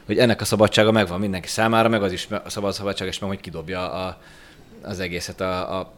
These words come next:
kukába. De, ö, nyilván ennek a, ez nemzeti konzultációnak szerintem a,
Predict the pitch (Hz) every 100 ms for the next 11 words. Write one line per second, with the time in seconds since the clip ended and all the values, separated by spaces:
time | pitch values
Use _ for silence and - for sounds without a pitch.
0 | - 101 - 80 85 104 - - - 101
1 | 107 104 104 104 80 107 104 - 117 107
2 | 101 101 98 95 101 98 - - 104 113
3 | 98 98 107 98 101 95 104 95 - 98
4 | 98 90 95 92 92